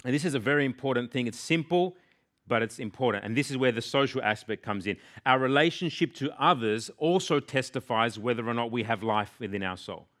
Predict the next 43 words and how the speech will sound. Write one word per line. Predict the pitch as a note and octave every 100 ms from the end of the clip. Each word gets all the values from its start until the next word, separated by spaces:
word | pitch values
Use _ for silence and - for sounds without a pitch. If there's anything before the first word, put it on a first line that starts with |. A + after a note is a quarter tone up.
| _ _ _
whether | - C3 C3
we | C#3
are | B2+
walking | C#3+ E3 D#3+
in | D3+
the | C#3
light. | C3+ C3 G#2+ -
To | C3+
walk | B2+ F3+ F#3
in | F#3+
the | E3
light | D#3 E3
is | F3 A#2+
to | B2+
walk | C3 D3 F3
in | C3
love. | A#2+ B2 F#2+ -
And | B2
this | C3+
is |
what | D#3
he's | C3+
saying | C#3+ C#3
here. | A#2 - -
Whoever | D3 F3
says | G#3 G3 E3+
he | E3+
walks | C3+ E3+ F3+ -
in |
the | D#3
light | C3 B2 C3 - -
but | C3+
hates | - E3 F#3+ -
his | C#3
brother | G2 D#3 C3+
that | A#2+ B2
does | D#3+ E3
not | E3
walk | D3 D3 D3
in | A#2+
love, | A#2+ G#3 G#2+ F#2+ - _ _ _ _ -
this | A#2+ A#3+
person | - C3+ A2 G#2+ G#2+ A#2